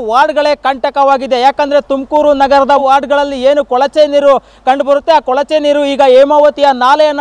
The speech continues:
ಸೇರ್ತಾ ಇರುವಂತದ್ದು. ಇದರಿಂದ ಹೇಮಾವತಿ ಸಂಪೂರ್ಣವಾಗಿ ಕಲುಷಿತ ಆಗ್ತಾ ಇರುವಂತದ್ದು ನಾವು ದೃಶ್ಯದಲ್ಲಿ ತೋರಿಸ್ತಾ ಹೋಗ್ತೀವಿ. ಯಾವ ರೀತಿಯಾಗಿ ಒಂದು ಹೇಮಾವತಿ ನಾಲೆಗೆ ಈ ಒಂದು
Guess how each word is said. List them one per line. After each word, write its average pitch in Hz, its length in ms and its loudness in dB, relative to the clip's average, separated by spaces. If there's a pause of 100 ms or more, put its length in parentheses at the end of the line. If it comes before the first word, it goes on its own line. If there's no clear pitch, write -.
(120)
ಸೇರ್ತಾ 277 320 0
ಇರುವಂತದ್ದು. 269 400 -4
ಇದರಿಂದ 285 240 -6
ಹೇಮಾವತಿ 285 680 0
ಸಂಪೂರ್ಣವಾಗಿ 294 920 -2
ಕಲುಷಿತ 269 400 -6
ಆಗ್ತಾ 277 280 0
ಇರುವಂತದ್ದು 277 360 -4
ನಾವು 294 220 0
ದೃಶ್ಯದಲ್ಲಿ 269 360 -4
ತೋರಿಸ್ತಾ 285 320 0
ಹೋಗ್ತೀವಿ. 277 320 0
ಯಾವ 269 160 2
ರೀತಿಯಾಗಿ 277 440 -4 (300)
ಒಂದು 247 160 -8
ಹೇಮಾವತಿ 302 640 2
ನಾಲೆಗೆ 285 840 -2
ಈ 220 60 -10
ಒಂದು 269 420 0